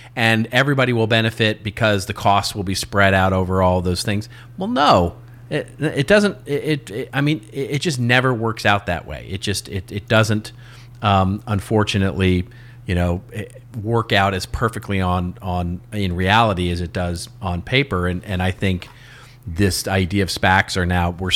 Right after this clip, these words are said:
we're seeing that, and that's, that's the lesson we can all take away from this, is that,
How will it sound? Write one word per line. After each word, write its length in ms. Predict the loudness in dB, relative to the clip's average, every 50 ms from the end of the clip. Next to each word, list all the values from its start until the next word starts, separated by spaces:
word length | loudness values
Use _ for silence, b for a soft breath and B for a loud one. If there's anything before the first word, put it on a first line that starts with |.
| -4 -4 -8 -8
we're 140 | -6 -4
seeing 440 | -4 -2 0 2 2 4 2 2 -2
that, 220 | -4 -4 -4 -4 -4
and 120 | -2 2
that's, 380 | 2 2 2 2 0 -6 -12 -14 B B B B B B B B B B B -2
that's 300 | 0 0 2 0 0 -2
the 120 | -2 0
lesson 360 | 2 2 2 0 0 -2 -4 -6
we 80 | -6 -6
can 160 | -6 -4 -4
all 140 | -4 -4 -4
take 240 | -4 -6 -6 -4
away 240 | -4 -4 -2 -2 -2
from 180 | -2 -4 -8 -8
this, 240 | -8 -8 -6 -6 -4
is 160 | -4 -4 -4
that, 200 | -4 -4 -4 -6